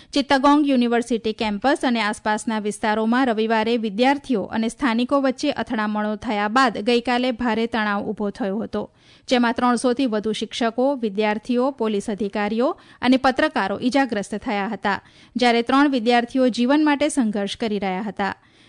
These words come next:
મીડિયા અહેવાલો અનુસાર કલમ એકસો ચુમ્માળીસ લાગુ હોવા છતાં વિદ્યાર્થીઓ દિવસભર તેમના રહેણાંક હોલમાંથી બહાર આવ્યા હતા. વિવિધ સ્થળોએ દેખાવો કર્યા હતા અને કેમ્પસમાં સેના અને પોલીસ કર્મચારીઓની ટુકડી તૈનાત કરાઈ છે.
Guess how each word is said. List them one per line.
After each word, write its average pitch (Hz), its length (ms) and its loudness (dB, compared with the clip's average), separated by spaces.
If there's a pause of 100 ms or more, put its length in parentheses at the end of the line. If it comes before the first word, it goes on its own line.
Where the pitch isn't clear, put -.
(120)
મીડિયા 262 340 6
અહેવાલો 220 460 0
અનુસાર 226 460 0
કલમ 233 360 0
એકસો 233 300 -4
ચુમ્માળીસ 226 540 0
લાગુ 208 300 -2
હોવા 208 260 -2
છતાં 269 420 -4 (280)
વિદ્યાર્થીઓ 262 640 2
દિવસભર 247 480 2
તેમના 220 340 0
રહેણાંક 254 440 0
હોલમાંથી 220 440 0
બહાર 214 320 -2
આવ્યા 190 220 -4
હતા. 202 320 -4 (420)
વિવિધ 269 300 4
સ્થળોએ 240 480 2
દેખાવો 220 480 0
કર્યા 208 260 -4
હતા 233 300 0
અને 311 140 2
કેમ્પસમાં 233 600 -2
સેના 254 460 0
અને 240 160 2
પોલીસ 240 340 -2
કર્મચારીઓની 254 760 0
ટુકડી 208 340 -6
તૈનાત 208 360 -4 (100)
કરાઈ 196 260 -4
છે. - 340 -6